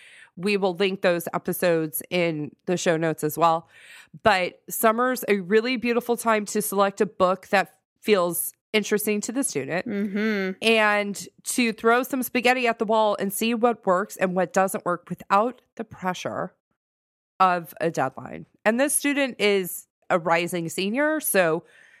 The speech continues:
Speaker 1: you know, those college essays are coming up and we might be doing some of that, which does have a deadline, but it doesn't have a looming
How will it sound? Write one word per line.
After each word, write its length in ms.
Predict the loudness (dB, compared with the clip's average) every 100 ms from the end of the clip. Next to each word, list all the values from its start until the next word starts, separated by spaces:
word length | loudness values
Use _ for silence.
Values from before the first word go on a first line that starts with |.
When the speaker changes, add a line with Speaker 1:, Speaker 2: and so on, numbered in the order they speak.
| _
Speaker 1:
you 80 | -2
know, 220 | 0 0 0
those 180 | -2 2
college 320 | 2 2 0
essays 380 | 0 2 0 0
are 80 |
coming 300 | -2 -2 0
up 260 | 2 2 0 -2
and 260 | 0 0
we 140 | -2 0
might 240 | 0 0
be 100 | -2
doing 260 | -2 -2 -2
some 200 | -4 0
of 60 |
that, 260 | 0 0 -4 _ _ _ _ _ 0
which 240 | 2 2
does 300 | 2 2 2
have 160 | 0 0
a 80 |
deadline, 380 | 0 0 0 0
but 120 | 0
it 100 | 0
doesn't 220 | 0 -2 -2
have 160 | -2
a 40 | -2
looming 560 | 0 0 -2 -8 -12